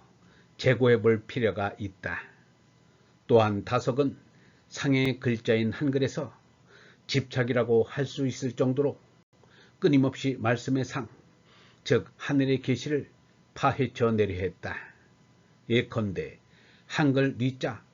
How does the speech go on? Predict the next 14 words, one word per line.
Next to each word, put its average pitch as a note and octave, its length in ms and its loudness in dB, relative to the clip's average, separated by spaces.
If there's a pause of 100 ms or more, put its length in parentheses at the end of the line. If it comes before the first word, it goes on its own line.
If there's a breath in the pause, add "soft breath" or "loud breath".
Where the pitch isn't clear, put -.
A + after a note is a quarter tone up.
(120)
하나 C#3 300 -2
속에서도 B2+ 600 -4 (520 soft breath)
심오한 G2+ 640 0 (400 soft breath)
신인간 B2 920 0
우주적 C3+ 420 0
상을 C3+ 340 -4 (220)
찾아낸다. G2+ 640 -6 (2500)
눈은 A2 520 0 (760)
세상 C3 500 -2
밑에 C3 400 -2 (880 soft breath)
하늘 C3+ 360 2
점 B2+ 220 2
하나 C#3 340 -4
찍고 C3+ 400 -6